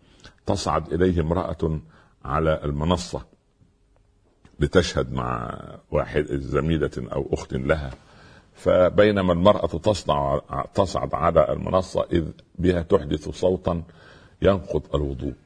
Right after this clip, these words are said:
فاستحت المرأة كثيراً من أن القاضي قد سمع،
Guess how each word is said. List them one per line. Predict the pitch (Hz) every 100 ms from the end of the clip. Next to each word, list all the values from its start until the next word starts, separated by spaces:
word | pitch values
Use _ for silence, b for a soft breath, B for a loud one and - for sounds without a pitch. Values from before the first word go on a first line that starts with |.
| - _ _ _ _ -
فاستحت | - 76 76 76 71 65 62 62 58 57 - - - 104 90 78
المرأة | 71 82 90 -
كثيراً | - - 78 95 90 65 - _ b b -
من | 69
أن | 76
القاضي | 69 - 90 80
قد | - -
سمع، | - 90